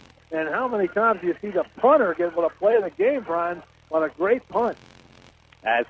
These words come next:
Speaker 2: Flysdale Williams comes on for the extra point, his try is up on the way and good, and Uniontown, for the first time this season, is in the lead. Seven to six over Albert Gallatin. One oh eight to play here in the opening quarter.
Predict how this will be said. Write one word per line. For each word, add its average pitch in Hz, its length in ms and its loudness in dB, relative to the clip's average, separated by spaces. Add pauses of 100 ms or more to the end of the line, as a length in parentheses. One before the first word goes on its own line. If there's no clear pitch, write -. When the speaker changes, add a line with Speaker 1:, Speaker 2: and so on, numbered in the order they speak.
Speaker 2:
Flysdale 143 600 4
Williams 147 320 2
comes 123 200 -4
on 139 180 2
for 139 140 -4
the 127 100 0
extra 135 320 -2
point, 143 480 -2 (560)
his 117 180 -2 (140)
try 147 360 4
is - 100 -6
up 147 220 2
on 131 200 4
the 131 60 0
way 143 420 2 (280)
and 117 160 -10
good, 160 240 4
and 131 120 0
Uniontown, 139 640 -4
for 135 80 -4
the 123 80 2
first 160 260 0
time 160 220 0
this 156 200 -2
season, 156 260 0
is 147 100 0
in 170 80 0
the 175 80 4
lead. 170 360 2 (540)
Seven 160 320 0
to 156 200 0
six 180 200 -4
over 165 200 4
Albert 165 320 2
Gallatin. 135 460 0
One 156 140 4
oh 156 140 4
eight 156 160 0
to 147 80 -2
play 147 220 2
here 147 120 0
in 135 60 -2
the 131 80 0
opening 139 320 -2
quarter. 147 340 2